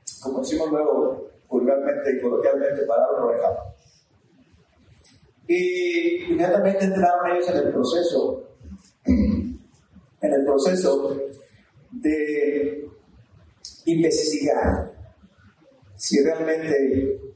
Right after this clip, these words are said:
este, Jesús era el Mesías. Este proceso constaba de tres partes.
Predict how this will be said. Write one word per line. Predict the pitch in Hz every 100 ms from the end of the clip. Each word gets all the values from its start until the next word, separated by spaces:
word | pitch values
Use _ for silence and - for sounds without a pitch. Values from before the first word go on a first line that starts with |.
| _ _ _ _ _ _ _ - _ _
este, | - 120 - 127
Jesús | 127 - 180 160 - -
era | 139 139
el | 131
Mesías. | 123 - 127 120 - - - - - _ - _ _ _ _ _ _ _ _ - _ _ _ - _ _ _ _
Este | - -
proceso | - 185 190 190 214
constaba | - - 160 165 156
de | 143
tres | 147 -
partes. | - - - - - -